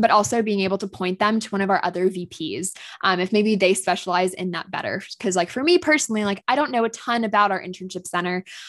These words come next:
um, but the person who runs that, like, knows all about it 'cause she updates it and does all the things. Or maybe I don't know exactly what the details are for a certain district conference, but our V P of events does. Um, so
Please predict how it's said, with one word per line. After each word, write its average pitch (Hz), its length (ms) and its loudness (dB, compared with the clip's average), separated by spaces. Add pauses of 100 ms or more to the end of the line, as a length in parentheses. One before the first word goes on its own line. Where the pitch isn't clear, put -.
(120)
um, 180 440 4
but 185 420 2
the 202 60 -2
person 202 240 -4
who 226 120 -2
runs 202 240 0
that, 170 280 0
like, 185 200 -2
knows 196 220 0
all 180 220 0
about 262 240 4
it 226 100 0
'cause 226 140 -8
she - 120 -4
updates 202 380 -4
it 190 60 -10
and 185 160 -4
does 185 200 -2
all 185 60 -4
the 180 100 -6
things. 180 320 -4
Or 185 160 0 (280)
maybe 214 260 4
I 214 140 4
don't 208 160 4
know 196 240 4
exactly 202 520 0
what 214 100 -8
the 208 60 -2
details 202 380 -2
are 220 160 2
for 214 140 -4
a 196 60 -4
certain 190 280 -6
district 180 320 -4
conference, 214 520 -2
but 190 220 4
our 196 120 4
V 185 120 0
P 202 160 0
of 190 160 -4 (120)
events 170 280 -10
does. 104 460 -2 (380)
Um, 190 420 2 (240)
so 208 340 6